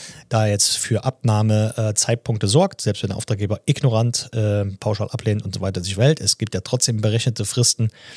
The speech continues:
die ihr dann dafür nutzen könnt. Und ihr solltet auf keinen Fall euch hinreißen lassen, da irgendwie Monate oder Jahre da keine Abnahme zu erwirken. Ja, das ist alles völliger Bullshit. Ja, das ist dazu zu sagen.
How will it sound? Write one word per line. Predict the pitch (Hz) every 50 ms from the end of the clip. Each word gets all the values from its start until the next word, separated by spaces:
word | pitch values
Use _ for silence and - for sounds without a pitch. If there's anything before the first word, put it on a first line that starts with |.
| - - _ -
die | 120 110
ihr | 107 101
dann | 101 95 92
dafür | 92 95 - -
nutzen | 117 127 - - 131
könnt. | - - 117 117 117 - - - - - _ -
Und | -
ihr | 104
solltet | 98 107 98 95 87
auf | 90 - -
keinen | - - 117 110 110
Fall | 101 - 110 101
euch | - 98 - -
hinreißen | - 120 110 98 90 90 90 - - 95
lassen, | 92 90 90 - - 98
da | 95 95 -
irgendwie | - 104 101 98 95 98 95 95 - - - - - _ _
Monate | 120 123 131 139 131 117 - 110
oder | 101 98
Jahre | 95 95 104 110 107 110 104
da | 98
keine | 101 - - - - 117 117 107 87
Abnahme | - - - - - 65 -
zu | - - - -
erwirken. | - 76 85 - - 80
Ja, | 82 98 107
das | 95 95 - -
ist | - - -
alles | 92 87 85 - -
völliger | - - - - - 90 80 - 104
Bullshit. | - - - - - - - - - - - - _ _ _ _ _ _ _ - - - - - - _ _ _ _ _ _ _ _ _ _ _ _ _ _ -
Ja, | 147 147 135 107 92
das | - 127 151
ist | 170 151 -
dazu | 135 120 117 - 110 101
zu | 98 107 101
sagen. | 95 87 80 - - -